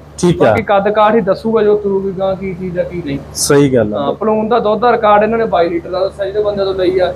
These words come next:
Speaker 1: ਹੂੰ।
Speaker 2: ਐਤਕੀ ਵੱਧ ਵੀ ਕੋਈ ਸੇਵਾ ਨਾਲ ਚੋ ਸਕਦਾ ਹੈ,
Speaker 1: ਹੂੰ।
Speaker 2: ਕੋਈ ਨਾ ਸੇਵਾ ਕਰੂ ਵੀ ਘੱਟ ਵੀ ਦੇ ਸਕਦੀ ਹੈ।
Speaker 1: ਘੱਟ ਵੀ ਦੇ
Speaker 2: ਹਾਂ।
Speaker 1: ਸਕਦਾ।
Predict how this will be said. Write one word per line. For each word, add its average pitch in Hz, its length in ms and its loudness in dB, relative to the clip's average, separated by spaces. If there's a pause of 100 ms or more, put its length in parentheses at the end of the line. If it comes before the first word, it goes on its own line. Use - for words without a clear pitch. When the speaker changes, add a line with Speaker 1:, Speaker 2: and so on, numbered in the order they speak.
Speaker 1:
ਹੂੰ। 170 340 6
Speaker 2:
ਐਤਕੀ 214 240 2
ਵੱਧ 196 280 2
ਵੀ 247 140 -2
ਕੋਈ 240 140 -6
ਸੇਵਾ 214 260 0
ਨਾਲ 214 140 -2
ਚੋ 208 200 -2
ਸਕਦਾ 208 340 0
ਹੈ, - 160 0 (140)
Speaker 1:
ਹੂੰ। 156 200 6
Speaker 2:
ਕੋਈ 240 100 2
ਨਾ 214 240 2
ਸੇਵਾ 220 200 2
ਕਰੂ 220 200 2
ਵੀ 226 120 -6 (120)
ਘੱਟ 202 180 0
ਵੀ 160 80 -4
ਦੇ 160 160 -6
ਸਕਦੀ 131 420 -4
ਹੈ। 151 40 6
Speaker 1:
ਘੱਟ - 160 2
ਵੀ 107 140 0
ਦੇ 107 120 -6
Speaker 2:
ਹਾਂ। 113 160 -4
Speaker 1:
ਸਕਦਾ। 113 180 -4